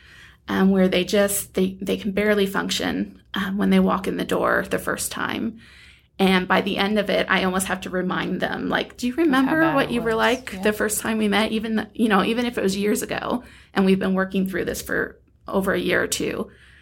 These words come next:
Speaker 1: "Do you remember? Like, you couldn't even speak. You
Speaker 2: Mm-hmm.
Speaker 1: couldn't,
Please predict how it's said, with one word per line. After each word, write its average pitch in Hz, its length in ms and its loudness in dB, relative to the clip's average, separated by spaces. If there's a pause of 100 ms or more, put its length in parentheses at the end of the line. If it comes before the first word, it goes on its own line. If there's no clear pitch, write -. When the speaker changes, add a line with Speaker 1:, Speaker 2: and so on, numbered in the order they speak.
(440)
Speaker 1:
"Do 196 100 -4
you 233 60 4
remember? 262 680 4
Like, - 260 0
you 208 200 -2
couldn't 233 340 -2
even 202 260 0
speak. 190 540 -2 (240)
You 196 160 2
Speaker 2:
Mm-hmm. 170 80 -4
Speaker 1:
couldn't, 185 640 0